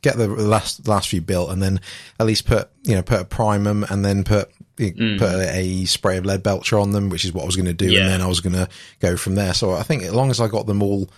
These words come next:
Speaker 1: you know, sprayed, <laughs> I know it's not
Speaker 2: <laughs>
Speaker 1: completed, but I'll feel like, yeah,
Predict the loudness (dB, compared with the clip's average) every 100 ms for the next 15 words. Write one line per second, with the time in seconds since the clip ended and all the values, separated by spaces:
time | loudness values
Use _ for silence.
0 | _ _ _ 0 2 0 -4 -2 0 4
1 | 2 2 -4 -8 -12 -2 0 4 4 4
2 | 6 6 6 4 2 2 -2 0 0 0
3 | -4 -2 0 0 0 0 2 0 0 0